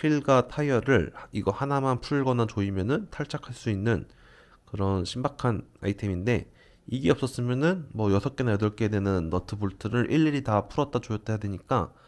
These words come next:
그 총각을 다투는 레이싱에서, 어, 많이 타임로스가 생길 수밖에 없겠죠. 그래서 그 이후로도 센터락이 사용이 되고, 두 번째 이유로는 이런 고가의 자동 스포츠카에 사용되는 휠은 물론 비싸겠죠.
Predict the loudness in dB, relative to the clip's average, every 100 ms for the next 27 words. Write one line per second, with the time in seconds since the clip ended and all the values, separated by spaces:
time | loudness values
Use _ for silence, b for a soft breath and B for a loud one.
0 | b b b b b b _ -6 -2 0
1 | 0 0 -2 -8 -4 -2 2 2 2 0
2 | -2 -4 -2 2 2 0 -2 -4 0 2
3 | 0 -4 -12 -8 -6 -6 -8 _ 0 2
4 | 2 0 -2 -4 -2 -4 -2 -2 -2 -4
5 | -6 -6 -6 -6 -6 -6 0 0 -2 b
6 | b b b b b -12 -6 2 4 6
7 | 4 2 2 4 2 2 -4 -2 -4 -4
8 | -4 -4 -2 -4 0 2 2 -4 b b
9 | b b b -4 0 0 2 0 2 2
10 | 0 0 -4 -16 -10 -4 0 0 -2 -6
11 | -10 2 6 6 4 0 -2 -2 -4 -4
12 | -6 -2 0 0 -2 -4 -2 0 2 0
13 | -2 -6 -14 _ _ -4 0 0 -2 -6
14 | -4 0 2 0 0 2 2 0 0 0